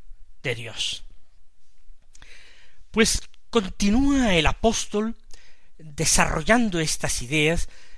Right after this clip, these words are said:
que comenzábamos nosotros a meditar ayer en su carta a los Corintios.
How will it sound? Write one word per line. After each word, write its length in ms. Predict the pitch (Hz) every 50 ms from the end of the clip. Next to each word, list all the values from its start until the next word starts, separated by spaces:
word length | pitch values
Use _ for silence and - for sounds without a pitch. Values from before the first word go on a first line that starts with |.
| - - - -
que 180 | - 123 127 - -
comenzábamos 840 | - 165 151 147 143 139 - - - 180 170 165 160 165 156 123
nosotros 640 | 131 123 - - 165 156 - - 156 170 170 160 - - - - - - - -
a 100 | - 147
meditar 600 | 147 135 135 123 127 120 - 156 147 139 - - -
ayer 420 | - 143 127 135 156 156 151 - - - - - - - - - -
en 140 | - 208 202
su 200 | - - 202 -
carta 340 | - 170 160 139 - - 147
a 60 | 135
los 120 | 131 -
Corintios. 840 | - - - 160 151 165 165 139 120 - - 127 113 101 - - -